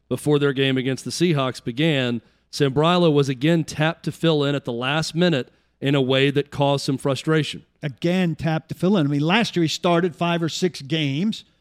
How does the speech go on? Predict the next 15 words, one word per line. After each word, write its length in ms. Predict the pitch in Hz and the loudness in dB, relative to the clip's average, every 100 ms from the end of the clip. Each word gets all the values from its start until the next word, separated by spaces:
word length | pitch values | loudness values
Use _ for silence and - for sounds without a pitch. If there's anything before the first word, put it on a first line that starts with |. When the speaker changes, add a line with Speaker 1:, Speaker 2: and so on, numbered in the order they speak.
| _ _ | _ _
Speaker 2:
and 160 | 151 156 | -8 -2
got 240 | 170 170 | -2 -2
hurt, 560 | - 202 226 170 220 - | -2 4 6 4 0 -4
which 240 | 160 160 | -4 -4
ended 400 | 185 175 165 170 | -4 -2 0 0
his 500 | 160 139 160 165 147 | 0 2 4 2 0
time 520 | - 165 156 156 165 175 | -4 -2 0 0 -2 -2
as 280 | 151 143 | -4 -2
a 60 | 147 | -4
backup 600 | 135 160 160 - 160 - | -2 -2 -4 -4 -8 -6
called 280 | 160 156 160 | -4 -2 -2
on 180 | 151 147 | -4 -4
to 120 | 151 | -6
replace 400 | 139 - 156 - | -6 -4 -4 -4
Lewan. 420 | 139 156 180 117 | -4 -2 -2 -2